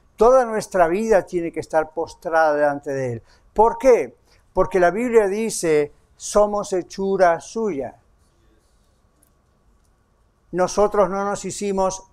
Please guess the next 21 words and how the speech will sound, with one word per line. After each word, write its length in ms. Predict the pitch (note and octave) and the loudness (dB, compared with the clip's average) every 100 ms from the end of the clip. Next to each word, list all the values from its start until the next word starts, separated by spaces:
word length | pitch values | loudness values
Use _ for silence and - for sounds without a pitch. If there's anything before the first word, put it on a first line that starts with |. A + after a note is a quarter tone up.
| _ - | _ -2
a 140 | E3+ | -2
nosotros 720 | E3 D#3+ - E3+ D#3 D#3 D3+ | -2 -6 -4 -4 -2 -4 -4
mismos. 960 | E3 F3+ E3 - A#2 - _ - - _ _ _ _ _ _ _ _ _ _ - | -6 -10 -12 -14 -18 -18 _ -20 -20 _ _ _ _ _ _ _ _ _ _ -10
Nosotros 480 | E3+ - G#3 A3 F#3+ | -6 -2 2 2 2
nos 220 | F#3+ - | -2 -4
procreamos, 1200 | - F#3 D#3+ E3+ D3 F3 A#3+ F#3 B2 A2 - - _ _ _ _ | 0 2 0 0 2 4 4 2 -6 -10 -18 -20 _ _ _ _
pero 240 | E3+ D#3 | -2 0
nunca 380 | D#3 G3 G3 E3+ | 0 -2 0 0
nos 220 | E3 - | 0 -8
creamos. 960 | - D#3+ C#3+ E3+ A3+ D3+ G#2+ - - _ _ _ _ _ _ _ _ D#3 | -4 0 4 4 4 -2 -10 -18 -20 _ _ _ _ _ _ _ _ -6
Nos 220 | D#3+ - | -4 -4
procreamos, 920 | - C3+ A#2+ E3 D#3 A3 C#4 C#3+ A#2+ | -2 0 0 0 2 2 0 -2 -6
seguimos 420 | D#3+ D3 E3+ F#3 | -6 -4 -2 0
haciendo 400 | G#3 B3 F#3 G3 | 0 0 -2 -2
el 60 | F#3+ | -4
sistema 480 | F#3 - F#3 F3+ F3 | -8 -4 -2 0 -4
que 80 | E3 | -4
Dios 180 | E3 | -4
puso 320 | D#3+ E3+ - F3 | -4 -6 -4 -4
en 60 | |
nosotros 580 | F3+ F#3 G3 F#3+ G#3+ A3 | -4 -4 -4 -2 -4 -6